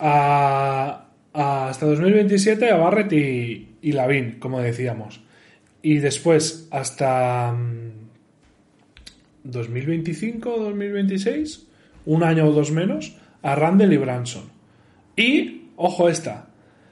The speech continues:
Barrett y Lavin iban a estar cobrando todo este tiempo más que Barre-, que Randle y Branson. O sea, este año no, pero el año que viene,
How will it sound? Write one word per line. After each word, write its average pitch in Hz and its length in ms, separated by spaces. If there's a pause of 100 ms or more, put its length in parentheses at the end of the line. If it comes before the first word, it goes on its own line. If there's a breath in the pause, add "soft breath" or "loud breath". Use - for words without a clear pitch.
(140 soft breath)
Barrett 160 600
y 180 40
Lavin 196 680 (100)
iban 226 220
a 226 40
estar 214 220
cobrando 139 460
todo 196 160
este 214 180
tiempo 196 640
más 180 800 (240)
que 165 160
Barre-, 202 400
que 151 160
Randle 180 340
y 147 40
Branson. 123 580 (1120 soft breath)
O - 80
sea, 160 120
este 160 180
año 233 180
no, 214 160
pero 139 200
el 139 60
año 185 200
que 220 100
viene, 190 520